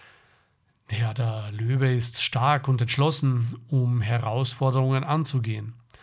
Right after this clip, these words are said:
Als Führungskraft kannst du Stärke und Entschlossenheit demonstrieren, um das Vertrauen und die Motivation deines Teams zu stärken. Zeige Mut, übernimm Verantwortung und setze dich für die Ziele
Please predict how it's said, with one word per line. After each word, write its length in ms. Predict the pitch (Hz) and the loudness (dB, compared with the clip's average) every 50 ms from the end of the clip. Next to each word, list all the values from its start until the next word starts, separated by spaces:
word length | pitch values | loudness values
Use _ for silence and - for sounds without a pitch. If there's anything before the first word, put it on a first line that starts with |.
| - - - - - - _ _ _ | -20 -20 -20 -20 -20 -20 _ _ _
Als 200 | - 127 113 - | -6 -4 -4 -2
Führungskraft 800 | - 175 196 214 185 143 - - - 127 131 139 139 - - - | -2 -2 0 0 0 0 -2 -2 0 2 2 2 0 -2 -8 -8
kannst 460 | - 127 131 160 170 151 127 - - | -4 -2 0 0 0 0 -2 -2 0
du 260 | 139 131 127 120 120 | 0 2 4 2 2
Stärke 560 | 117 120 - - - 127 135 147 139 - 139 135 | 0 0 -2 -2 -2 0 0 0 0 0 2 2
und 140 | 131 120 | 2 2
Entschlossenheit 800 | 135 117 117 120 131 135 143 139 - 143 123 120 127 120 120 - | 0 -2 -2 0 0 0 0 0 0 0 0 0 0 -2 -4 -2
demonstrieren, 920 | 131 127 120 120 120 117 117 - - 117 110 113 120 127 139 151 151 139 - - - - - - - - - _ _ | -2 0 2 2 2 2 0 -2 -4 -4 0 2 2 4 2 2 0 -2 -8 -16 -20 -20 -20 -20 -20 -20 -20 _ _
um 260 | - 139 127 123 120 | 2 4 4 4 4
das 220 | 120 117 113 117 - | 4 4 2 2 0
Vertrauen 720 | - - 117 117 120 - 113 110 107 110 120 135 139 139 | 0 0 0 0 0 0 0 0 2 2 2 4 4 4
und 180 | 135 131 117 | 4 4 2
die 80 | 123 117 | 2 2
Motivation 960 | 113 113 110 - 120 101 107 107 - - - - 120 117 123 127 127 123 113 - | 0 0 0 -2 -2 -2 -2 -4 -4 -4 0 0 2 2 2 2 2 0 -2 -2
deines 520 | - 113 104 110 117 123 131 127 - - | -4 -4 -2 -2 0 0 0 0 0 0
Teams 420 | - 127 120 120 117 120 - - - - | 0 2 4 4 2 2 -2 -8 -12 -8
zu 140 | - - 160 | -4 -2 -2
stärken. 600 | - - - 123 113 110 110 - - 110 107 120 - _ _ _ _ _ _ - - - - - - _ _ | -2 -2 -2 -2 -2 -2 -4 -6 -10 -10 -10 -12 -16 _ _ _ _ _ _ -20 -20 -20 -20 -20 -20 _ _
Zeige 320 | - - 120 123 131 143 | -4 -2 0 2 4 4
Mut, 680 | 151 160 170 165 151 135 - - - - - - - - _ _ _ - - _ _ _ | 4 4 4 2 2 0 0 -2 -2 -2 -2 -4 -8 -10 _ _ _ -20 -20 _ _ _
übernimm 360 | - 135 139 139 139 131 120 | 2 4 6 6 6 6 4
Verantwortung 800 | - 127 131 147 175 170 147 147 143 139 139 139 135 131 131 113 | 4 2 4 4 4 2 4 4 2 4 4 4 4 4 2 0
und 280 | 117 - 139 127 123 117 | 0 0 2 2 2 2
setze 440 | 120 - - 156 151 117 - 147 131 | 0 0 0 0 0 0 2 2 2
dich 220 | 123 123 117 120 | 4 2 0 -2
für 180 | - - 127 110 | -2 -4 -4 -2
die 160 | 110 113 - | -2 -4 -4
Ziele 540 | - - - 120 113 113 123 123 123 120 | -4 -2 0 0 2 2 2 2 2 0